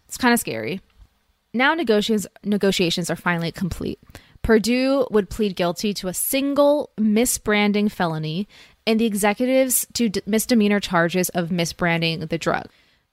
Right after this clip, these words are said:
But all charges were placed on Purdue Frederick, which is a holding company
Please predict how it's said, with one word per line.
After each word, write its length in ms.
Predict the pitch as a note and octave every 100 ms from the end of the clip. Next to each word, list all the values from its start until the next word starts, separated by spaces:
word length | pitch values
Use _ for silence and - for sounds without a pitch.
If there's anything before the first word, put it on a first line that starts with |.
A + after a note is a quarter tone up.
| -
But 180 | A#3+ -
all 280 | A#3+ D4 E4+
charges 640 | - A3 A#3 A#3+ B3 B3+ -
were 140 | G3
placed 460 | - - F#3+ F#3+ -
on 180 | F#3 F3
Purdue 520 | - F#3+ F#3+ F#3 F3
Frederick, 840 | D3+ - E3 D#3 G3+ D#4 _ - - _ _
which 160 | G3+ A3+
is 100 | G3+
a 60 |
holding 680 | F#3+ - A#3+ C4+ D4+ A#3 G#3+
company 600 | - F#3 E3 E3 E3 D#3+